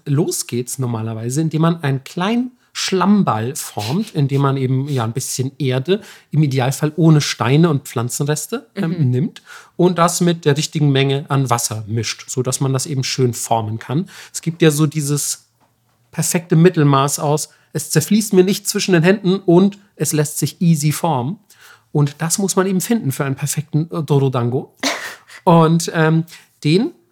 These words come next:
Speaker 1: reibt man dann zwischen seinen Händen so lange, bis man eben erstmal so eine, naja, eine grobe Kugel hat.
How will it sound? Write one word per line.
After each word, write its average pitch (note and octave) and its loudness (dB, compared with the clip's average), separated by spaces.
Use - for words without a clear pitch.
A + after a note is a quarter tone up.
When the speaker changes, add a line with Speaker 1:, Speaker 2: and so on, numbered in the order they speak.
Speaker 1:
reibt F3 -2
man G3+ 2
dann F#3+ 0
zwischen G3+ -2
seinen C#3 2
Händen C3+ 0
so D#3+ 0
lange, C#3+ 4
bis E3 -4
man F#3+ 2
eben E3 2
erstmal D3 2
so C3 2
eine, C#3 6
naja, C3+ 4
eine D#3 6
grobe E3 4
Kugel C3 0
hat. - -14